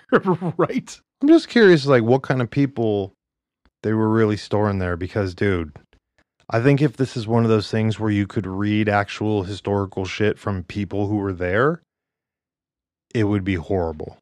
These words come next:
Speaker 1: Hmm.
Speaker 2: I think it would be horrible.
Speaker 1: Well, dude, they had a, they had a list of people that were in the original wing.
Speaker 2: Right. Oh, did they? Like, the whole
Speaker 1: Not all of them, but they had some of the people by name, how many years they got, and the crimes they committed.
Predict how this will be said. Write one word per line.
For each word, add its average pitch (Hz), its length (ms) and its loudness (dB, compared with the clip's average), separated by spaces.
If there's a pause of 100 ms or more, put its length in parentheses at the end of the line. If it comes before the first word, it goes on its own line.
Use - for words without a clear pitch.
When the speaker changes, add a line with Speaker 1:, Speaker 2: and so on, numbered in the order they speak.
Speaker 1:
Hmm. 147 260 -4 (1300)
Speaker 2:
I - 60 -8
think 98 120 0
it 101 40 -2
would 98 140 -2
be 95 100 -4
horrible. 90 580 -2
Speaker 1:
Well, - 120 0
dude, 208 440 2
they 185 240 2
had 226 160 6
a, 160 140 4
they 165 180 2
had 208 120 4
a 175 60 4
list 147 480 -2 (100)
of 131 300 -6
people 135 400 -2
that 120 140 -4
were 131 360 -6
in 139 200 -6
the 120 320 -6 (140)
original 151 640 2 (720)
wing. 135 400 -4 (560)
Speaker 2:
Right. 107 360 2 (160)
Oh, 110 180 0
did 101 160 -2
they? 143 260 4 (120)
Like, 107 140 -4
the 110 80 0
whole 117 460 0 (380)
Speaker 1:
Not 185 260 4
all 196 220 10
of 220 80 6
them, 226 140 8
but 175 140 2
they 160 140 6
had 156 200 4 (420)
some 190 280 4
of 175 60 6
the 156 80 2
people 170 360 2
by 139 300 2
name, 151 480 0
how - 180 2
many 156 120 2
years 147 320 2
they 147 120 2
got, 143 320 2
and 151 100 -6
the 131 60 -4
crimes 139 380 -2
they 151 80 -2
committed. 151 460 -2